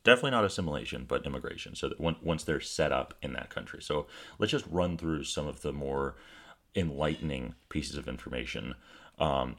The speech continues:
that, that came out from all of this. So this was, again, from the Netherlands, but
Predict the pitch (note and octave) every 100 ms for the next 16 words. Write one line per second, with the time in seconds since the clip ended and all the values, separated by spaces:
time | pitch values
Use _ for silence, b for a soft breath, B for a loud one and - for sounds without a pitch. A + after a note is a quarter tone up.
0 | - - - - D#2+ - G#2+ A2+ B2 -
1 | A1+ A1 G#1 - - B - G#2 F2 E2
2 | - _ - - G#2+ A#2 G2 D#2+ F#2+ E2+
3 | E2+ G#2+ G#2 E2 D#2+ D#2+ D#2 - D#2+ -